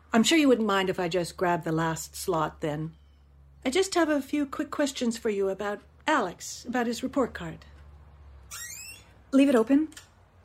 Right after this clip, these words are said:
Speaker 2: If you don't mind, it's school policy.
Speaker 1: It's school policy to leave the door open?
Speaker 2: During school hours, yes.
Speaker 1: But your students aren't here.
Speaker 2: It's still considered school hours.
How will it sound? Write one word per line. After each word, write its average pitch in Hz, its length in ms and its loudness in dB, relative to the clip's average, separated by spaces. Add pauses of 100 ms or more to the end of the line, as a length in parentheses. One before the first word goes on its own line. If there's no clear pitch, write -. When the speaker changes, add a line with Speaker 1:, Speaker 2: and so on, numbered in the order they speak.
(1000)
Speaker 2:
If 233 160 0
you 226 60 4
don't 202 120 2
mind, 185 300 0 (240)
it's - 280 -6 (100)
school - 260 0
policy. 160 500 -4 (1600)
Speaker 1:
It's - 220 -2
school 240 240 2
policy 180 640 -2
to - 160 -8
leave 165 180 -2
the 156 80 -10
door 160 240 0
open? 208 340 -6 (880)
Speaker 2:
During 208 520 6
school 185 360 4
hours, 139 540 -2 (160)
yes. - 320 -10 (400)
Speaker 1:
But 202 180 0
your 220 120 4
students 208 400 0
aren't 175 200 -4
here. 208 300 -4 (380)
Speaker 2:
It's 254 260 8
still 214 380 10
considered 185 460 2
school 160 220 -2
hours. 147 440 -2